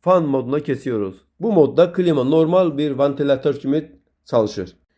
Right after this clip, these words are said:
Şimdi mod düğmesine tekrar basarak ısıtma moduna geçiyoruz. Ekranda bir güneş sembolü belirir.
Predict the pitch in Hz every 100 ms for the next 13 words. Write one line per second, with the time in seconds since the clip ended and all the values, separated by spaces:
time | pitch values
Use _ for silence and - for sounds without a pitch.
0 | _ - 123 120 135 131 156 139 135 123
1 | 135 123 135 123 151 139 127 117 143 135
2 | 180 - _ _ _ _ _ _ _ _
3 | _ 139 170 160 180 156 120 113 113 107
4 | - 101 92 87 - _ _ _ - 135
5 | 139 127 120 123 165 151 151 131 - 175
6 | 196 175 - 127 113 117 143 151 - 120
7 | 107 98 92 -